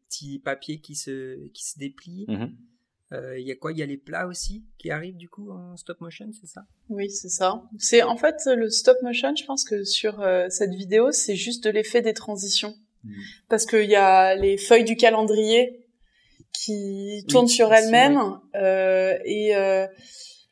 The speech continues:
Speaker 3: le plus gros du taf sur cette vidéo, pour moi, c'est le storyboard, parce que il fallait complètement respecter la charte graphique qu'ils avaient, qu'ils avaient créée, et en même temps, c'est une vidéo qui est assez courte, donc on n'a pas beaucoup de temps, donc il faut jouer beaucoup sur les transitions.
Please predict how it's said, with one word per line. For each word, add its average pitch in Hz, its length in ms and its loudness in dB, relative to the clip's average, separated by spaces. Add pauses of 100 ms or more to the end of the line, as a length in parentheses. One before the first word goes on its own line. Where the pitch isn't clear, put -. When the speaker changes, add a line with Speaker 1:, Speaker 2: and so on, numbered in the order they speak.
(920)
Speaker 3:
le 240 280 0
plus 262 160 0
gros 277 300 6
du 240 360 -2
taf 277 260 4
sur - 300 0
cette 208 260 0
vidéo, 226 440 2
pour 226 180 -2
moi, 240 160 2
c'est 190 480 0
le 185 140 -8
storyboard, 247 840 4
parce 196 240 0
que 247 300 4
il 202 140 -2
fallait 180 880 4
complètement 240 500 2
respecter 226 640 2
la 196 300 4
charte 202 220 -6
graphique 208 640 -8
qu'ils 190 420 -4
avaient, 180 600 0
qu'ils - 180 -6
avaient 190 200 0
créée, 233 580 4
et 214 40 2
en 208 120 0
même 226 200 0
temps, 247 240 4
c'est 240 200 2
une 185 100 -4
vidéo 202 400 4
qui 233 140 -2
est - 120 0
assez 233 340 2
courte, 285 440 -2
donc 196 240 -4
on 196 60 -6
n'a 180 120 -4
pas 214 140 -2
beaucoup 240 280 -4
de - 80 -16
temps, 277 340 2
donc 233 420 -4
il 196 60 -16
faut 190 420 0
jouer 214 380 2
beaucoup 226 260 -4
sur 233 160 -2
les 190 80 0
transitions. 220 640 -4